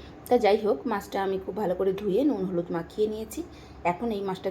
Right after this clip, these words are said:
তৈরি করার জন্য যে একটা মশলা রেডি করে নেব, তার জন্য এখানে আমি একটা মিক্সিং জার নিয়ে নিয়েছি, আর তাতে আমি দিয়ে দেব দশ থেকে বারো কোয়ার মতন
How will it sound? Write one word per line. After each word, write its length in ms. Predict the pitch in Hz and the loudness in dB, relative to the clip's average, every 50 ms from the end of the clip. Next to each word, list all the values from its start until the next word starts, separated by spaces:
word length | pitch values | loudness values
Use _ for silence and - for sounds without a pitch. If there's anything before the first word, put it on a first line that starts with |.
| 190 196 | 0 0
তৈরি 160 | 185 180 180 - | 0 0 2 2
করার 180 | 185 180 180 175 | 2 2 2 2
জন্য 100 | 190 190 185 175 | 0 0 0 0
যে 40 | 185 170 | -2 -4
একটা 140 | - 190 185 180 | -4 -4 -4 -2
মশলা 280 | 175 175 170 - - 202 202 185 | -2 -2 -2 -2 -2 0 0 0
রেডি 160 | 170 180 175 - | 0 0 0 0
করে 140 | 165 170 165 170 | 0 2 2 0
নেব, 140 | 175 170 240 359 480 - - - - - - - - - - - | 0 0 0 -2 -4 -4 -12 -18 -20 -20 -18 -18 -18 -18 -8 -2
তার 120 | - 214 208 180 | 0 0 2 2
জন্য 120 | 226 220 220 214 | 0 0 0 -2
এখানে 180 | 214 214 208 208 | -4 -4 -4 -2
আমি 80 | 208 208 208 202 | -2 -2 -4 -4
একটা 140 | - 220 214 202 | -2 -2 0 0
মিক্সিং 280 | 190 190 190 - 208 202 202 185 | 0 -4 -4 -4 -4 -2 0 0
জার 160 | 190 180 185 185 190 190 | 0 0 2 2 2 2
নিয়ে 140 | 190 196 196 202 | 2 0 -2 -4
নিয়েছি, 320 | 202 202 202 190 - 349 440 - - - - - - - - - - 160 165 | -4 -4 -6 -4 -2 -2 -2 -2 -4 -14 -18 -20 -20 -20 -18 -14 -10 -6 -6
আর 140 | 160 160 156 - - | -4 -4 -6 -2 2
তাতে 200 | - 185 185 - 220 214 | 2 2 2 2 0 2
আমি 100 | 214 214 202 175 | 2 0 0 4
দিয়ে 140 | 196 190 180 - | 4 4 4 4
দেব 120 | - 170 233 370 494 427 311 226 | 4 2 2 0 0 2 4 4
দশ 100 | 196 190 - - | 2 2 0 -4
থেকে 160 | 208 - 214 202 190 | -4 0 0 4 4
বারো 180 | 175 165 180 175 - | 4 4 2 0 0
কোয়ার 240 | 190 185 180 180 180 180 | 0 0 0 0 0 -2
মতন 220 | 180 180 226 302 | -4 -2 -2 -4